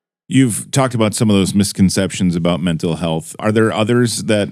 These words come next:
you know, you'd like to address? I, I know people are more, I feel like, you know, I grew up in, I was born in seventy-eight. I grew up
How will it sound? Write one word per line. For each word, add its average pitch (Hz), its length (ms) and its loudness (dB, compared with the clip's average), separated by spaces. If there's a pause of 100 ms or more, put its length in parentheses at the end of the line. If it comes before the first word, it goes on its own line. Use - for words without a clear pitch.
(140)
you - 340 -4
know, 98 80 2
you'd 98 180 2
like 101 140 0
to 110 80 0
address? 101 240 0
I, 82 80 -4
I 120 200 0
know 123 120 2
people 120 260 0
are 98 80 0
more, 92 520 0
I 85 100 -6
feel 107 560 0
like, 80 380 -4 (420)
you - 60 -8
know, 80 80 -2
I 92 40 0
grew 85 220 -2
up - 100 -4
in, 78 380 -4
I 80 140 -4
was 62 200 -10
born 76 340 -2
in 73 40 -2
seventy-eight. 73 580 -4
I 78 60 -4
grew 73 220 -4
up 76 60 -6